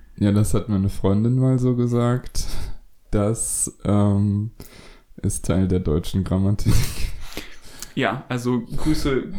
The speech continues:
Speaker 2: Grüße gehen raus
Speaker 1: <laughs>
Speaker 2: an so fünfzig Prozent aller Syntaktiker.
Speaker 1: Insbesondere
Speaker 2: Nein.
Speaker 1: Salzmann et al.
Speaker 2: Ja, Bayer und Salzmann.
Speaker 1: Mhm.
Speaker 2: Okay, das, dies ist ein Front. <laughs> Nein, bitte.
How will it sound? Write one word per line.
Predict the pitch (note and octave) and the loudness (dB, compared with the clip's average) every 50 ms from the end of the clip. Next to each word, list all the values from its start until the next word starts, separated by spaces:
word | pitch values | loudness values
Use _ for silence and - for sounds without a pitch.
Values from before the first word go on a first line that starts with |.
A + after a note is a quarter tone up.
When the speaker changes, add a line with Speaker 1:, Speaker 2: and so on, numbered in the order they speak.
| D#3+ | -2
Speaker 2:
Grüße | C#3+ - D3 - B2 - D3 C3 | 2 4 4 6 6 6 4 4
gehen | - C3 B2 B2 B2 | 4 4 4 2 2
raus | A#2+ A2+ G#2+ A2 A#2+ A#2+ - - | 2 2 2 2 2 2 0 -2
Speaker 1:
<laughs> | - | 0
Speaker 2:
an | A#2+ A#2 A#2 A#2 A2+ A#2 A#2 - - - - - - - - - - - - _ - - - - - | 0 0 2 2 2 0 0 -4 -12 -16 -18 -16 -16 -16 -18 -20 -20 -20 -20 _ -20 -20 -20 -14 -8
so | - C3 A#2+ A2+ | -2 -2 -2 0
fünfzig | - C3 A#2+ - - B2 - | 0 -2 -4 -2 -4 -6 -6
Prozent | - - A#2 - - A#2+ A2+ - | -4 -6 -6 -2 0 -2 0 0
aller | G#2+ A2+ A#2 | 0 0 0
Syntaktiker. | A2 A2+ A2 - G#2+ A#2 - - A#2 A2 - A2+ G#2+ A#2 - - - - - - - - - - - - - - - | 0 0 -2 -2 -4 -6 -4 -6 -6 -4 -4 -4 -4 -4 -6 -10 -20 -20 -18 -18 -20 -20 -20 -18 -18 -18 -12 -4 -2
Speaker 1:
Insbesondere | A2 A2 G#2+ - B2+ A2 G#2+ G#2+ G#2 G2+ | 0 0 2 2 4 4 4 4 2 2
Speaker 2:
Nein. | - G2 | 0 0
Speaker 1:
Salzmann | F2+ F#2 F2 F2 - - - F2+ F2 F2+ | 0 2 0 0 2 0 0 2 2 0
et | F2+ F2+ - | 0 0 -2
al. | - - - - - G#2+ G2+ - - - - - | -2 -2 -2 -2 -2 -4 -4 -6 -14 -14 -8 -6
Speaker 2:
Ja, | A2+ G#2+ - A#2+ C3+ - - - - - - | -4 -4 -2 -4 -6 -6 -12 -18 -16 -8 -4
Bayer | B2+ A#2+ A#2+ A#2 | -2 0 0 0
und | A2+ A#2 A#2 | 0 -2 -2
Salzmann. | - B2 B2+ C3 C3 - - D3 D3+ D#3+ | -2 -2 -4 -4 -4 -4 -2 -2 0 0
Speaker 1:
Mhm. | F3+ G3+ G3 - - - D#3 - - - _ - _ - - - - - - - - - - - - - - - - - - - - - - - | 0 -2 -4 -6 -12 -12 -12 -12 -14 -20 _ -20 _ -20 -20 -20 -20 -20 -20 -20 -20 -20 -8 -2 0 0 2 2 0 0 0 -2 -6 -6 -14 -14
Speaker 2:
Okay, | - - A3 - - | -14 -14 -14 -12 -6
das, | - - C3 - - | -6 -6 -6 -4 -6
dies | C3+ B2+ C#3 C#3 C#3 | -6 -4 -4 -4 -4
ist | D3 - - | -4 -4 -2
ein | C3 C3 B2+ | -2 -2 -2
Front. | - - - C3+ B2+ A#2 C3+ C3+ - - - - - - - - - A#4+ - - - - - - - | -4 -6 -2 0 0 2 2 0 0 -2 -6 -8 -8 -8 -8 -8 -8 -8 -8 -8 -8 -10 -12 -16 -20
<laughs> | - - - _ _ _ - - - - - - - - | -20 -20 -20 _ _ _ -20 -20 -18 -18 -16 -14 -8 -4
Nein, | C#3+ D3+ C3+ A2+ A2 A2+ - - - - - | -2 -2 0 0 -2 -4 -8 -20 -20 -16 -8
bitte. | - C3 - - A2 A#2 | -8 -6 -4 -4 -6 -6